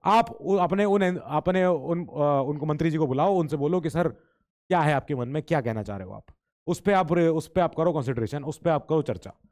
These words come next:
तो ये गवर्नर साहब ये काम करवा सकते हैं अपने सीएम से। अब जो मिनिस्टर्स हैं, ये विधानसभा या जितने हमारे हाउस होते हैं स्टेट्स में, उनके प्रति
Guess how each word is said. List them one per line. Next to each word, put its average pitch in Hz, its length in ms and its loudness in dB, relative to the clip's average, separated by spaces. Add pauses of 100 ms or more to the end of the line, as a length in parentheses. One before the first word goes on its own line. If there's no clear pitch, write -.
(300)
तो 208 80 4
ये 226 100 4
गवर्नर 196 280 4
साहब 175 200 2
ये 151 100 2
काम 156 180 -2
करवा 117 220 0
सकते 117 260 -6
हैं 156 60 0
अपने 165 160 -4
सीएम 110 280 -6
से। 87 160 -18 (640)
अब 185 320 0 (220)
जो 247 120 2
मिनिस्टर्स 208 500 2
हैं, 90 220 -12 (320)
ये 202 100 4
विधानसभा 175 640 2 (200)
या 175 280 2
जितने 170 280 0
हमारे 170 280 2
हाउस 143 300 0
होते 123 240 -2
हैं 135 80 0
स्टेट्स 120 360 -6
में, 185 220 0 (300)
उनके 208 420 0
प्रति 143 420 0